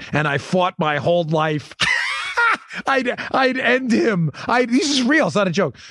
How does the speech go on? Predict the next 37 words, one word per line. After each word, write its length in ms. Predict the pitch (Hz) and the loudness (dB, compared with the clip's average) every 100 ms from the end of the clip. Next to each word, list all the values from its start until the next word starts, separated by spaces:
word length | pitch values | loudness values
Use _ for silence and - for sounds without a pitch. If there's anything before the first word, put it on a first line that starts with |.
| - | -4
But 160 | 175 | -2
grown-ups 600 | - 196 185 180 135 - | 2 2 4 0 -2 -4
don't 280 | - 156 135 | 0 0 0
do 220 | 175 160 | 2 2
that. 260 | 143 107 90 - - | 2 -2 -8 -8 -2
I'll 140 | 175 | 0
send 340 | - 226 196 | 0 -2 0
you 100 | 170 | 0
the 100 | 175 | 0
P 260 | 160 - 175 | 0 2 4
O 140 | 160 | 4
box 320 | 147 147 139 - | 0 0 -2 0
to 100 | 156 | 0
send 260 | - 156 | 2 0
the 80 | 156 | 0
check 300 | 139 151 143 | 0 0 0
to 120 | - | 0
later. 320 | 139 135 120 92 - - | 0 0 -2 -8 -16 -8
Folks, 320 | - 151 131 - - - - | -2 0 0 -6 -10 -8 0
this 280 | 170 185 - | 2 2 0
is 140 | 170 - | -2 2
the 120 | 170 | 4
most 480 | 143 135 143 - - | 4 2 0 -6 -4
absurd, 800 | 143 120 - - 156 139 98 185 - - | -2 0 2 2 2 2 0 -2 -4 -2
ridiculous 640 | 165 - 165 - 175 170 | 0 2 0 2 0 2
thing. 120 | 170 - - | 0 -2 -4
Kank, 320 | - 202 131 90 - - | -2 0 -2 -10 -18 -2
who's 160 | 180 160 | 0 2
a 80 | |
big 240 | 143 208 190 | 2 0 2
goo 180 | 196 190 | 2 2
box, 380 | 139 110 - - - - | 0 -2 -6 -8 -8 -4
who 100 | 175 | -2
probably 400 | 190 196 208 175 | 0 0 0 0
has 180 | 180 | -2
the 120 | 156 151 | -2 -2
cardio 680 | - 170 170 139 120 110 | 0 2 2 0 0 -2